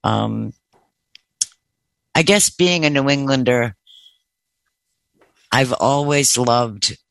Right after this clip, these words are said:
the fall. I've always loved the autumn, the autumn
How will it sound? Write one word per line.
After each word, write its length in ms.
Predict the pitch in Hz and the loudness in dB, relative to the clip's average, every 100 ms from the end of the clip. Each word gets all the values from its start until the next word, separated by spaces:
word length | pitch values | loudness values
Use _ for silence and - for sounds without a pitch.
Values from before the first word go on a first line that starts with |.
| _ _ - | _ _ -8
the 100 | 107 | -6
fall. 520 | - 101 80 62 - - - | 0 0 0 -4 -8 -14 -8
I've 160 | 104 - | -8 0
always 340 | 135 151 156 | 0 2 0
loved 140 | 135 107 | -2 0
the 140 | 127 | 0
autumn, 280 | 120 123 117 - | 2 0 -2 -8
the 260 | - 120 113 | -8 -2 0
autumn 520 | 104 123 127 123 120 | 2 2 0 -2 -6